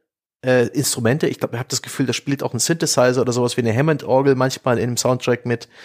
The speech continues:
Das f-, fand ich aber durchaus passend und irgendwie, äh, gechillt, äh, war, war sehr angenehm auf den Ohren. Und ich hab's eben auch, ich hab's auch tatsächlich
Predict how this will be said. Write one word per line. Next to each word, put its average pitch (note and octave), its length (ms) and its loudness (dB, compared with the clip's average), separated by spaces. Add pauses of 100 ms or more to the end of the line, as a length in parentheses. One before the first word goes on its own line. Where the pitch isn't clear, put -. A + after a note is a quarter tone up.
(360)
Das - 160 -2
f-, - 200 0
fand C#3 200 0
ich C#3+ 60 4
aber B2+ 120 4
durchaus D3+ 300 2
passend - 480 -2
und A#2+ 220 -6
irgendwie, A#2 580 -2
äh, A2+ 380 4
gechillt, - 840 0
äh, A#2+ 380 0
war, D3+ 120 6
war F3+ 100 6
sehr F#3 160 4
angenehm C3+ 380 2
auf - 120 -10
den C3 140 -4
Ohren. C3+ 280 -2 (460)
Und C3 140 -2
ich B2+ 80 0
hab's - 140 -2
eben C3+ 160 -2
auch, A2+ 240 2
ich B2 120 -4
hab's - 140 -4
auch D3 140 -4
tatsächlich D#3 500 -2